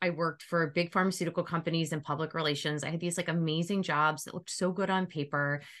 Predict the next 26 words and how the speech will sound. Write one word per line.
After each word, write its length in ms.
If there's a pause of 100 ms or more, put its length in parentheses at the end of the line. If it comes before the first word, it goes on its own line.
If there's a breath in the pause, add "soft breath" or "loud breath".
(120 loud breath)
People 220
seemed 280
to 80
think 180
I 100
was 180
good 200
at 100
it, 200
even 160
though 160
I 160
sort 220
of 100
always 300
<laughs> 100
felt 240
out 160
of 140
my 160
depth 400
and, 240
like, 180
kind 160
of 80
got 200